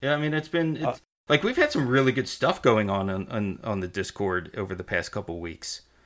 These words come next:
Speaker 2: Agreed.
Speaker 1: Um,
Speaker 2: And something that I wanna say, actually, quick before it leaves my mind about the
Speaker 1: I,
Speaker 2: Discord,
Speaker 1: I'm pretty
Speaker 2: so
Speaker 1: sure it's gonna be something that I wanted to say, so go for it.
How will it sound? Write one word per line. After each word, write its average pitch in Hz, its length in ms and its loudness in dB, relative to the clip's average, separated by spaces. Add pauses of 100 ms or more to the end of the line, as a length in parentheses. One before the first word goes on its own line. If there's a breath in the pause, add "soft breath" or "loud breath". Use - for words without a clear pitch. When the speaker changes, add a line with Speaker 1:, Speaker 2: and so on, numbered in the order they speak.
(140)
Speaker 2:
Agreed. 123 320 -4
Speaker 1:
Um, 104 240 2
Speaker 2:
And 90 80 2
something 180 420 2
that 139 140 4
I 131 40 8
wanna 127 280 4
say, 120 240 4
actually, 110 340 -2
quick 113 260 -4
before 113 280 -6
it 110 100 -8
leaves 120 220 -6
my 110 100 -4
mind 104 400 -6
about 113 220 -2
the 123 100 -2
Speaker 1:
I, 127 120 4
Speaker 2:
Discord, 139 120 8 (120)
Speaker 1:
I'm 135 40 0
pretty 160 180 8
Speaker 2:
so - 60 0
Speaker 1:
sure 165 100 6
it's 135 100 -2
gonna 147 120 -2
be 131 160 0
something 127 320 -4
that 117 140 2
I 123 80 4
wanted 104 240 -2
to - 100 -14
say, 104 240 -8
so 95 160 -8
go 90 160 -8
for 87 200 -10
it. - 60 -16